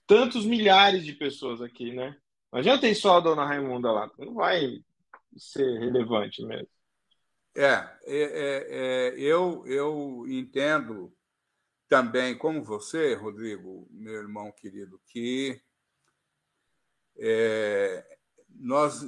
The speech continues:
Speaker 2: de fato, não podemos nos esquecer que esses estados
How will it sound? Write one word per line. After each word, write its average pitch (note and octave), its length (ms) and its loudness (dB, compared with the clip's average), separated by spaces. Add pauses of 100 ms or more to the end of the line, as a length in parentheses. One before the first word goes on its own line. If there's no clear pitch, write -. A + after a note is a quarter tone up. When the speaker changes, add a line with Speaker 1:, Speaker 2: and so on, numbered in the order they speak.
Speaker 2:
de B2+ 160 -10
fato, G#3+ 440 8
não G3+ 200 -2
podemos F3+ 1000 -4
nos F3 340 -4
esquecer C3+ 1000 -2 (100)
que C3+ 340 -6
esses G3+ 480 8
estados B2+ 1120 4